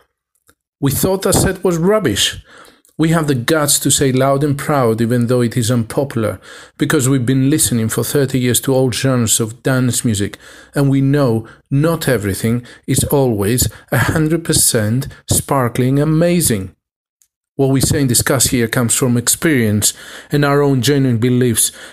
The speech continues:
and our sole interest is to bring ravers together and spark a debate on how to make the scene better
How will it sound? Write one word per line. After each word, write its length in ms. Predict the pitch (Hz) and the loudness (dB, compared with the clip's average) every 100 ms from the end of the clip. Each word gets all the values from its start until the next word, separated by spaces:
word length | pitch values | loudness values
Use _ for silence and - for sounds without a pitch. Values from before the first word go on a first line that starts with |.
| - | -4
and 120 | 143 | 0
our 120 | 135 | 2
sole 420 | 117 - 180 180 175 | 2 2 2 2 2
interest 460 | 127 - 110 - | 2 0 0 0
is 120 | 117 - | 0 0
to 100 | 117 | 0
bring 280 | 120 117 | 0 2
ravers 440 | 113 127 120 117 - | 2 2 2 0 -2
together 340 | 113 113 107 | -2 0 0
and 140 | 110 107 | 0 0
spark 360 | - 127 110 117 | 0 -2 0 -2
a 20 | |
debate 420 | 113 107 120 110 | -2 0 0 0
on 120 | 113 | -2
how 260 | 104 151 151 | 0 0 -2
to 160 | 147 | 0
make 200 | 143 127 | -2 0
the 60 | 120 | 0
scene 280 | - 120 110 | 0 0 0
better 440 | 147 143 - - | 0 -2 -4 -10